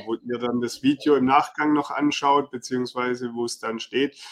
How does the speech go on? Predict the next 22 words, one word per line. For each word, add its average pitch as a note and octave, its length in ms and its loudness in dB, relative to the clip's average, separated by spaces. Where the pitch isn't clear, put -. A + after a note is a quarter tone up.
werden B2 160 2
wir B2+ 100 6
unten C#3 280 4
oben C#3 300 2
noch C3 180 2
die - 120 -20
Kontaktdaten C#3 880 -2
zu B2 220 -4
Rea D3+ 380 2
noch D#3 240 2
mit D3 240 -4
reinmachen, C3+ 640 -2
werden B2 200 -4
sie B2 180 -6
auch, A#2+ 260 -4
ich B2+ 120 -16
glaub, B2+ 220 -10
du - 120 -2
bist - 200 -4
auf - 300 -4
LinkedIn C3+ 580 -2
vertreten, D3 720 -2